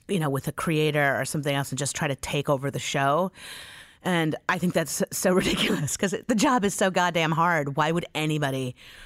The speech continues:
wanna steal it from someone else, right? It's already a ten-person job, and ten people can't even really get it done, e-, even working twenty-four seven in the right way. So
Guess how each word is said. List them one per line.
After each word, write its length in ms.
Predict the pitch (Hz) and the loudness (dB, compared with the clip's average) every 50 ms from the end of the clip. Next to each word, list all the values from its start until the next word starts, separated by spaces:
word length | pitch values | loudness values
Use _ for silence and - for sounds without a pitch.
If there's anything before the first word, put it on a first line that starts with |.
| - - - | -16 -6 -2
wanna 160 | 180 175 147 | 0 0 0
steal 320 | 127 - - 160 143 135 139 | 0 -2 -2 0 2 2 0
it 100 | 143 135 | 0 0
from 140 | - 143 | -2 -2
someone 280 | 151 - 151 139 139 139 | -2 0 0 0 2 2
else, 320 | 143 139 110 - - - | 0 0 -2 -4 -4 -2
right? 240 | - 143 143 151 156 - - - - - | -2 0 0 0 -2 -4 -8 -12 -6 -4
It's 220 | - 202 - - - - | -2 -2 -2 -4 -2 0
already 460 | 220 208 202 190 175 165 160 156 147 | 2 4 4 4 4 4 4 2 2
a 100 | - 143 | 0 -2
ten-person 640 | - - 151 135 135 123 139 127 120 - - 117 117 | -2 -2 -4 -4 -2 -2 -4 -4 -4 -4 -6 -6 -6
job, 360 | 131 110 107 101 101 - 113 - | -4 -4 -4 -6 -6 -8 -4 -2
and 200 | 180 190 185 - | -2 0 0 0
ten 240 | - 196 170 156 | 0 0 0 0
people 280 | 151 156 135 - - 127 | 0 -2 -4 -4 -6 -6
can't 200 | - - 120 120 | -6 -6 -6 -4
even 200 | 117 117 123 127 | -4 -4 -4 -4
really 180 | 123 123 131 139 | -4 -4 -4 -4
get 140 | 147 143 | -2 -4
it 100 | 139 131 | -4 -4
done, 380 | - 143 139 143 139 143 143 139 | -2 -2 -2 0 0 -2 -4 -4
e-, 140 | - 135 151 - | -4 -6 -4 -4
even 240 | 165 156 147 139 | -4 -4 -4 -4
working 300 | 143 147 139 131 143 139 | -2 -4 -2 -2 -4 -4
twenty-four 400 | 131 - 147 139 139 - 151 143 | -4 -4 -4 -4 -4 -4 -4 -4
seven 380 | 131 - 156 139 139 147 147 147 | -4 -2 -2 -2 0 -2 -2 -2
in 100 | 135 135 | -2 -2
the 80 | 143 143 | -2 0
right 240 | 143 143 143 - | 0 -2 -2 -2
way. 240 | - 151 147 151 156 | -2 -2 0 0 -2
So 320 | 147 - 165 151 147 143 | -2 -2 -2 0 0 -2